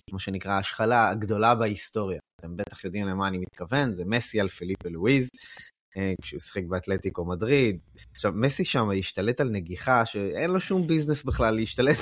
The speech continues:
על כזאת נגיחה, לאף שחקן. הוא בא,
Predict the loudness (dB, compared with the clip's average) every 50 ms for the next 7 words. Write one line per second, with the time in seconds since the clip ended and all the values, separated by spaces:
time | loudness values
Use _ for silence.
0 | -2 -6 -8 -8 -6 -4 -2 -2 -2 -2 -2 -4 -6 -6 -8 -8 -4 -2 0 2
1 | 2 2 2 0 -2 -6 -8 -6 -4 -2 -2 -2 -2 -6 -14 -20 -20 -20 -20 -20
2 | -20 -20 -20 _ _ -4 -4 -4 -2 -2 0 4 4 4 4